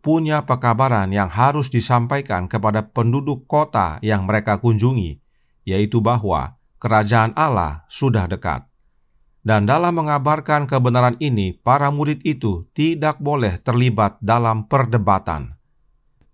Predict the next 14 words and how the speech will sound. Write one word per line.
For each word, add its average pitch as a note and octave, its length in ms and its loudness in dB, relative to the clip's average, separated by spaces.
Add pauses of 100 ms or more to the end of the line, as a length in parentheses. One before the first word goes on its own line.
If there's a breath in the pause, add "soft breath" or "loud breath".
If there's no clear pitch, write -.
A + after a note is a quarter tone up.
(100)
Ini F#3 320 4
nasihat C3 560 2
penting, G#2 560 -2 (560)
karena A#2 320 2
ada E3 480 0
umat-umat D#3+ 800 0
Allah F2+ 480 -2 (160)
cenderung C#3+ 560 2
sibuk C#3+ 560 -2
berdebat, G#2+ 560 0 (400)
dan G#2+ 320 0
bahkan C3 480 0
sekarang G2 560 -2 (240)
banyak C#3+ 560 0